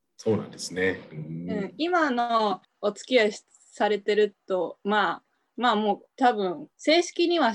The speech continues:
Speaker 2: 言ってないかもしれないけど、まあもう長年の恋人がいるんですけど、その方は、
Speaker 1: はい。
Speaker 2: あの、あの、ドン・ジョンソンの娘さんです。
Speaker 1: うーん。
Speaker 2: ダコタ・ジョンソン。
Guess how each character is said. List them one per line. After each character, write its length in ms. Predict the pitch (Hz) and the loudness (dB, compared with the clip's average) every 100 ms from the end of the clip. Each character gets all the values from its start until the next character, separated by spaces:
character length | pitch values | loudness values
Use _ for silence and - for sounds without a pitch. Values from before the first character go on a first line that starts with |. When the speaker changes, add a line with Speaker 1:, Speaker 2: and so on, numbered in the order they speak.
| - | -4
Speaker 2:
言 120 | 214 | -10
っ 20 | - | 2
て 140 | 254 | 4
な 140 | 269 | 4
い 60 | 240 | 2
か 100 | 202 | 0
も 120 | 190 | -2
し 100 | 208 | -4
れ 60 | 190 | -4
な 160 | 185 | -4
い 60 | 180 | -4
け 80 | 175 | -4
ど、 280 | 165 - _ _ - | -4 -6 _ _ -6
ま 140 | 226 | -2
あ 40 | 214 | 0
も 140 | 214 | 2
う 20 | |
長 260 | 190 202 226 | 4 4 4
年 180 | 240 240 | 4 4
の 120 | 240 | 2
恋 360 | 240 226 220 208 | 2 2 2 0
人 160 | 220 | 0
が 280 | 214 214 208 - | 2 2 0 0
い 120 | 208 | 0
る 120 | 190 | 0
ん 40 | 170 | -2
で 80 | 165 | -8
す 80 | |
け 140 | - 165 | -10 -10
ど、 120 | 165 | -8
そ 140 | - | -6
の 200 | 226 233 | -4 -4
方 160 | 220 214 | 0 2
は、 200 | 202 208 | 4 4
Speaker 1:
は 120 | 185 | 0
い。 40 | - _ | -2 _
Speaker 2:
あ 60 | 185 | -8
の、 240 | 180 175 - _ _ - | -6 -6 -10 _ _ 0
あ 100 | 196 | 2
の、 140 | 185 | 6
ド 160 | 240 254 | 8 8
ン・ 80 | |
ジ 80 | 233 | 6
ョ 40 | 262 | 4
ン 120 | 254 | 4
ソ 140 | 190 | 0
ン 60 | 180 | -2
の 80 | 175 | -4
娘 380 | 180 208 196 | -4 -2 -2
さ 160 | 208 190 | 0 -2
ん 80 | 180 | -2
で 120 | 190 | -4
す。 200 | - - _ _ - | -6 -16 _ _ 0
Speaker 1:
う 40 | |
ー 640 | 120 131 139 139 135 135 131 | 4 6 8 8 8 6 4
ん。 180 | 131 - _ _ _ | 0 -12 _ _ _
Speaker 2:
ダ 160 | 196 190 | -2 0
コ 140 | 226 | 4
タ・ 180 | 233 220 | 6 6
ジ 80 | 226 | 4
ョ 80 | 208 | 0
ン 80 | |
ソ 160 | 170 | -2
ン。 100 | - | -10